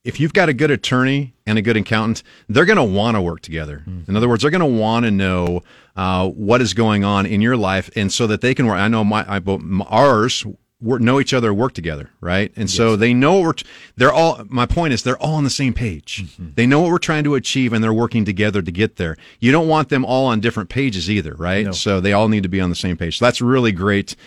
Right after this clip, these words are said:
Speaker 1: uh, great advice. All right. Um, we've kinda looked a little bit at debt, right? And you mentioned earlier about having an emergency fund of three to six months. And I think, you know,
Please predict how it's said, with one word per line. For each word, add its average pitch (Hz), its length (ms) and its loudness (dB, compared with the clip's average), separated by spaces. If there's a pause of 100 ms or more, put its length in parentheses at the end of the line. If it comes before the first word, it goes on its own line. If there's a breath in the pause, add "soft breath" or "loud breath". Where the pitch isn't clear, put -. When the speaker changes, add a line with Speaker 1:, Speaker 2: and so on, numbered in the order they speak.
(240 loud breath)
Speaker 1:
uh, 90 320 -4
great 98 260 0
advice. 82 460 -4 (100)
All 202 160 6
right. 151 300 2 (300 loud breath)
Um, 147 240 0
we've 147 120 -2
kinda 202 200 0
looked 196 180 0
a 175 40 -4
little 175 180 -2
bit 175 120 -2
at 151 200 -4
debt, 107 480 -2
right? 110 380 -2
And 113 280 0
you 170 140 2
mentioned 208 360 0
earlier 135 520 2
about 107 400 -4
having 117 640 -2 (200)
an 104 140 -2
emergency 113 600 0
fund 71 480 -14 (460 soft breath)
of 92 260 -2
three 127 220 -2
to 120 80 0
six - 300 -4
months. 82 520 -4
And 95 500 -2
I 104 80 0
think, - 520 -2
you 104 120 -4
know, 90 400 -2